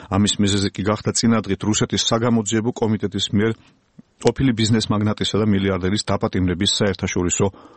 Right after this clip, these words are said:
ორდერის გაცემა. მიმდინარე თვეში გამოძიებლებმა განაცხადეს, რომ ათასცხრასოთხმოცდათვრამეტ წელს ხოდორკოვსკიმ კომპანია იუკოსის მაშინდელმა ხელმძღვანელმა თავის ხელქვეითებს ციმბირის ქალაქ ნეპტოუგანსკის მერის მოკვლა დაავალა.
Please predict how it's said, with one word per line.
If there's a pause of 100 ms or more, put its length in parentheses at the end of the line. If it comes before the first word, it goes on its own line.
(140)
ორდერის
გაცემა. (520)
მიმდინარე
თვეში
გამოძიებლებმა (100)
განაცხადეს,
რომ
ათასცხრასოთხმოცდათვრამეტ
წელს
ხოდორკოვსკიმ (440)
კომპანია
იუკოსის
მაშინდელმა
ხელმძღვანელმა (280)
თავის
ხელქვეითებს
ციმბირის
ქალაქ (600)
ნეპტოუგანსკის
მერის
მოკვლა
დაავალა.